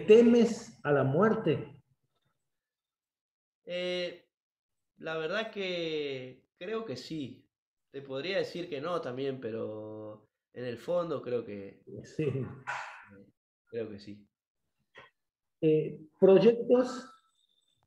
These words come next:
Speaker 2: Proyectos. Bueno, eh, la semana que viene, el viernes, vamos a publicar, eh, un videoclip que lo grabamos acá,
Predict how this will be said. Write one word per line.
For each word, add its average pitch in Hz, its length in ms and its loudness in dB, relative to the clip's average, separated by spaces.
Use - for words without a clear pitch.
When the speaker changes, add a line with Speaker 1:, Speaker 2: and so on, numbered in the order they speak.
Speaker 2:
Proyectos. 143 500 -2
Bueno, 175 380 2
eh, 165 480 0
la 117 120 -6
semana 185 440 -4
que 170 100 -6
viene, 233 560 -4
el 107 140 -16
viernes, 185 680 -8
vamos 139 600 -8
a 120 540 -4
publicar, 120 720 -6
eh, 104 480 -10
un 117 160 -12
videoclip 120 840 -6
que 107 100 -14
lo 110 100 -10
grabamos 113 440 -8
acá, - 380 -10